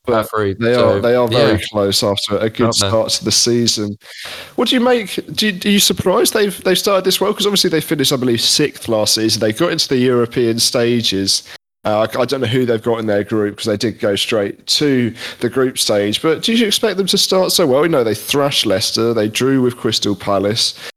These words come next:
Speaker 1: and, uh, they beat Newcastle as well. So three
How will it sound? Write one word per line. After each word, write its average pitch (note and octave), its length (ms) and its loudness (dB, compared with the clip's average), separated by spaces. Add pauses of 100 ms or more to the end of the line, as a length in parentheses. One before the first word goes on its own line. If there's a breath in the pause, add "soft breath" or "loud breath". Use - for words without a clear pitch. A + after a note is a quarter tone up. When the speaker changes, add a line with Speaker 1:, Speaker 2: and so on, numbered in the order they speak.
(220)
Speaker 1:
and, A2+ 180 2
uh, A#2 80 2
they A#2 120 2
beat B2+ 280 -2
Newcastle A#2+ 800 0
as G2+ 140 0
well. G#2 240 0
So A2+ 160 0
three E3+ 420 0